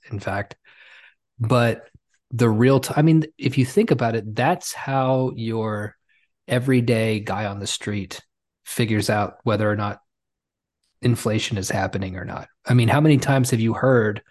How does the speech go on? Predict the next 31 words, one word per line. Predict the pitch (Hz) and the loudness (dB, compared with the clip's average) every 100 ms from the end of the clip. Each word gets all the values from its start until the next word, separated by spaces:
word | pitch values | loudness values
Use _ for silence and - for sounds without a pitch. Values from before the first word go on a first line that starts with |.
| _ _ _ _ _ _ _ _ - | _ _ _ _ _ _ _ _ -8
just | 123 208 - | 0 0 2
a | |
regular | 143 120 123 117 107 | 2 2 2 0 -2
guy | 95 95 113 123 _ - | -4 -4 -6 -8 _ -8
be | 113 | -6
like, | 104 - | -6 -2
"I | - 196 | 0 4
remember | 160 117 113 139 143 117 | 4 4 4 4 4 0
when | 107 104 | -2 -6
you | 127 | -4
could | 147 117 107 | -4 -6 -8
get | 104 98 92 - _ _ _ _ _ _ _ _ _ 120 | -6 -4 -8 -14 _ _ _ _ _ _ _ _ _ -8
a | 110 123 - | -8 -8 -2
double | 127 147 180 | 0 2 2
quarter | - 156 156 151 | 2 2 2 2
pounder | 127 139 139 135 | 0 -2 0 0
with | 117 107 - | -2 -6 -10
cheese | - 151 185 139 | -4 -2 0 -2
meal | 113 92 95 | -6 -10 -10
for | 110 - 113 | -10 -6 -4
four | - 131 | 2 4
dollars | 123 113 113 113 113 | 4 4 2 0 -2
and | 110 | -6
fifty | 113 - 113 | -8 -6 -4
cents, | - 170 120 - | 0 0 0 0
and | 120 | -2
it | - | -2
costs | 104 - - | -4 -4 -6
nine | 98 98 117 | -6 -4 -2
dollars | 143 170 120 98 - | -2 -2 -4 -8 -12
now"? | - 90 | -12 -14